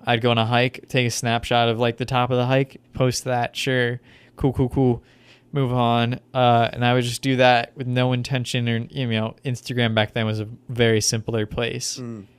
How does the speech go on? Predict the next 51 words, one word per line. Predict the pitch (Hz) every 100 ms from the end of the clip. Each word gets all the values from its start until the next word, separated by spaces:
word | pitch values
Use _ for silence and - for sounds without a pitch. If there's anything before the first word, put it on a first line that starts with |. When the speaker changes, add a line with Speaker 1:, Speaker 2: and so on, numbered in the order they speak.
| _ _ _ _ 131
Speaker 1:
Um, | 117 113 110 110 - _ -
and | 131
I | 123
would | 139
just | 139 -
do | 143 135 127
fun, | - 131 127
crazy | 120 123 120 117
things | 123 117
with | 117
my | 113
friends | 104 120 113 107 107 110
when | 120
I | 110
was | 104
younger. | 107 107 107 104 107 _ _ _ _ _ _
And, | - 120 110 107 104 107
you | 131
know, | 110 107 107
it | 120
was, | 110 104
like, | 113 101 -
biking | 123 123 131
in | 123
the | 117
rain, | 117 120 120 123
in | 123 120
the | 110
mud, | 113 117 120 123 _ - _
and | -
my | 117 110
friend | - 120
would, | 117 113
like, | 113
Speaker 2:
Amazing. | 101 104 104
Speaker 1:
slide | 123 120 127 123
down | 123 120 120 123 - _ _ _ _
and, | 131 117
like, | 113 110 - - _ -
hurt | - 131
himself, | 123 117 123 110 110
and | 120
I | 117
would | 117
videotape | 113 123 127 143 120 120 113
it |
and | 113
be | 117
like, | 120
"Ha | 120 131
ha, | 127 127